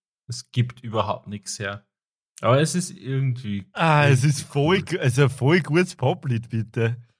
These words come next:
Speaker 1: Ja, es ist einfach ein, ein guter Pop-Song. Und die Sia ist einfach, es ist einfach, Sia ist wirklich auch eine coole Person. Die hat mit,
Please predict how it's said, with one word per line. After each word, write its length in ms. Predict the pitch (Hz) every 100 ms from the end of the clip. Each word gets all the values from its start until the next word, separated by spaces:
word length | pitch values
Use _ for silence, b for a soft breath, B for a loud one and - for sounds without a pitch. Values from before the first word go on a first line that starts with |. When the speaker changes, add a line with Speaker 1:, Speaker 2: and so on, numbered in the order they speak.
| _ _ _ -
Speaker 1:
Ja, 200 | 98 113
es 220 | 120 123
ist 120 | -
einfach 340 | 110 104 113 110
ein, 240 | 107 104
ein 160 | 95 110
guter 200 | 104 104
Pop-Song. 360 | 104 101 - B B B
Und 200 | 127 123
die 60 |
Sia 420 | 160 - 127 147 143
ist 140 | 120
einfach, 340 | 110 107 117
es 220 | 113 117 131
ist 100 | 143
einfach, 400 | 131 127 120 -
Sia 400 | 113 - 185 196
ist 240 | 170 165
wirklich 380 | 120 123 131 -
auch 140 | 98 101
eine 80 | 110
coole 640 | - 107 107 104 98 95 _ - _
Person. 420 | - 98 95 101
Die 120 | 92 101
hat 200 | 101 - _ _ _ -
mit, 220 | 110 -